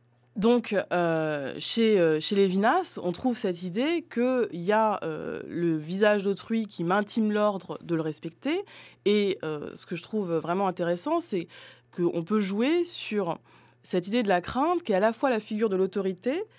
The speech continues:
et qui rejoint un petit peu d'ailleurs ce qu'on disait tout à l'heure, c'est-à-dire la distance que le respect suppose.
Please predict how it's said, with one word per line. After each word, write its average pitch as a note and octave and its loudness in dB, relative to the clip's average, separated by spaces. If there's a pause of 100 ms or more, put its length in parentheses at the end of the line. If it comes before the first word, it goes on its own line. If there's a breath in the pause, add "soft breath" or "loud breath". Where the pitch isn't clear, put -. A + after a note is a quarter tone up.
(280 soft breath)
et B3 2
qui C4 2
rejoint C#4+ 4
un C#4 2
petit A#3+ -6
peu C#4+ -4
d'ailleurs A#3+ 4
ce C4+ -10
qu'on A3 -4
disait G#3+ 0
tout G#3+ -4
à B3+ 0
l'heure, D4+ 2
c'est-à-dire G3+ -2
la F#3 0
distance B3 -2
que G#3+ -2
le F#3+ 2
respect G3 0
suppose. A3 -4